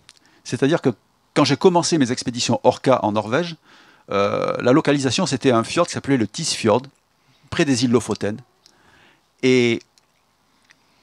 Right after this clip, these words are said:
les harengs ont changé leur migration hivernale. Maintenant, ils hivernent au nord, euh, au nord de Tromsø. Et depuis cette période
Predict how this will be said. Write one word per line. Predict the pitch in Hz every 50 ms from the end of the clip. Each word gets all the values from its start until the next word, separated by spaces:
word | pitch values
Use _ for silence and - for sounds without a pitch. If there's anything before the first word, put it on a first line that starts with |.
| _ _ _ _
les | - 127 135
harengs | 135 123 175 165
ont | 135
changé | - - 151 139 135 160
leur | 135 117 110
migration | 123 131 120 127 117 - 123 117
hivernale. | 113 107 101 117 160 170
Maintenant, | 143 135 156 160
ils | 143 123 123
hivernent | 131 127 170 160 147 127 -
au | - 127 123
nord, | 131 123 120 123 147 - - - _ - - - - - - _ -
euh, | 107 104 104 101
au | 104 87 123
nord | 143 175 170
de | 151
Tromsø. | 135 - - 127 113 - - - 95 - - - _ _ - - - - - _ _ _ _ _ _
Et | 123
depuis | 117 135 131 - - 240
cette | - 208 170 -
période | - 127 120 110 117 139 180 214